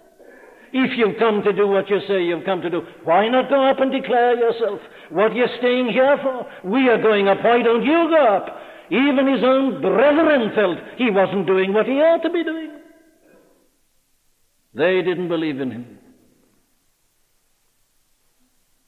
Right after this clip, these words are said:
It was the trouble with the whole nation of the Jews.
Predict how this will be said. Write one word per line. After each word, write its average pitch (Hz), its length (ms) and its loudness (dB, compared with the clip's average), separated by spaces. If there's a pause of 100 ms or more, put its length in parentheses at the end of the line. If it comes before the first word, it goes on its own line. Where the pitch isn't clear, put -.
(2000)
It 127 220 -6
was 127 220 -4
the 139 100 -4
trouble 156 340 -2
with 151 120 -4
the 151 120 0
whole 151 280 -2
nation 143 420 -6
of 123 140 -8
the 127 80 -8
Jews. 98 480 -12